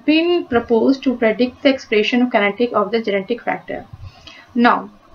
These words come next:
M I R one fifty-six is responsible or, uh, will be there, uh, uh, responsible for the juvenile stage, and if it will, uh, not,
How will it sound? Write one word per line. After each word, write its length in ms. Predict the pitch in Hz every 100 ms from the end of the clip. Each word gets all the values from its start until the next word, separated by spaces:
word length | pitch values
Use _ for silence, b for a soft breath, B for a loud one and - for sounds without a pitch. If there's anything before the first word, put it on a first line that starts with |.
| - - - - - - -
M 180 | 277 285
I 180 | 330 370
R 220 | 262 277
one 220 | 269 277 294
fifty-six 680 | 294 285 320 302 277 254 -
is 120 | 269
responsible 880 | 247 240 - 233 233 - 247 262 262 370
or, 300 | 233 220 220
uh, 220 | 220 214
will 380 | 226 220 214 214
be 260 | 202 220 220
there, 500 | 214 208 208 233 262
uh, 160 | 214 208
uh, 180 | - 202
responsible 680 | 208 208 220 208 208 226 240
for 280 | 240 214 208
the 280 | 196 240 202
juvenile 520 | 202 196 202 208 220
stage, 340 | - 262 302 392 B B B B
and 240 | 247 254
if 180 | 262 294
it 160 | 330 311
will, 400 | 302 320 302 -
uh, 340 | 226 226 226
not, 420 | 226 220 233 311